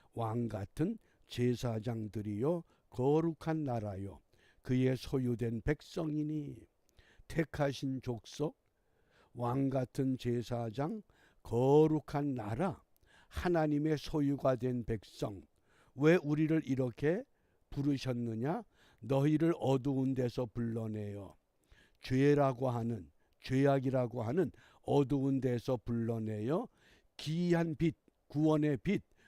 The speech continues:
은총의 빛, 그 속에 들어가게 하신 하나님의 아름다운 덕, 아름다운 복음, 아름다운 소식을 전해야만 하는 것, 이것이 재림을 기다리는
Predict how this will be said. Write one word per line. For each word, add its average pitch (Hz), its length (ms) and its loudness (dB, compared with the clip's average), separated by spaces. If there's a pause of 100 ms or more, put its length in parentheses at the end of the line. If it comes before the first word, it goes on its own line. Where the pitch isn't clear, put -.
(140)
은총의 151 640 2
빛, - 220 2 (480)
그 156 160 4
속에 143 420 2
들어가게 127 640 0
하신 113 520 -2 (320)
하나님의 139 840 0
아름다운 123 840 -2
덕, - 280 2 (300)
아름다운 135 800 0
복음, 120 520 0 (280)
아름다운 131 720 0
소식을 123 600 -4 (380)
전해야만 127 1700 -4 (220)
하는 127 480 -2
것, 165 180 0 (340)
이것이 165 640 -4 (400)
재림을 147 580 4
기다리는 120 920 0